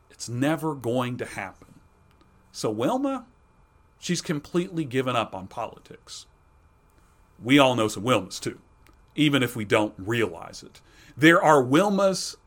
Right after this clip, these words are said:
in your family. There are Wilmas in our church. And there's a good chance that you feel like a Wilma too. Because Wilmas have been so turned off by the way that our politicians have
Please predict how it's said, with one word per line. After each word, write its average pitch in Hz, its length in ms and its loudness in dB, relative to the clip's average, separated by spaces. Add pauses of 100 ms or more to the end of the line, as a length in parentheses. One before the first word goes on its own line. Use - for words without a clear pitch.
(160)
in 127 120 -2
your 107 100 -4
family. 131 560 -6 (640)
There 180 180 4
are 160 160 6
Wilmas 185 680 2 (180)
in 143 120 2
our 120 200 0
church. - 760 -6 (420)
And 135 180 2
there's 240 200 2
a 220 60 2
good 170 460 6
chance 240 920 -2
that 170 260 -2
you 165 340 0
feel 107 320 -4
like 117 220 0
a 113 60 -2
Wilma 113 380 2
too. 101 300 -6 (880)
Because 165 600 0
Wilmas 247 600 0
have 233 200 -10
been 208 200 -4
so 233 480 0
turned 226 380 -2
off 190 240 4
by 156 140 4
the 151 80 0
way 151 200 2
that 170 140 0
our 143 120 4
politicians 185 840 -2
have - 140 -12